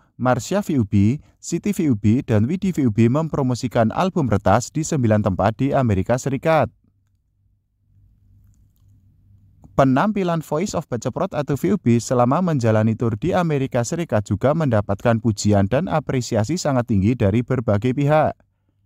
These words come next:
Bahkan,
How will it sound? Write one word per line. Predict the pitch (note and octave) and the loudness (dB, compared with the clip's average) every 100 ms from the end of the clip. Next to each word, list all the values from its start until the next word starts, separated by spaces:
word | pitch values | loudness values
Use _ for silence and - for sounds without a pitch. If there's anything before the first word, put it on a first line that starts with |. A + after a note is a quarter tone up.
| _ _ _ _ _ _ _ _ _ _ _ _ - _ _ _ _ _ - | _ _ _ _ _ _ _ _ _ _ _ _ -20 _ _ _ _ _ 2
Bahkan, | A2 G2 G#2+ F#2+ C3+ | 2 4 2 0 0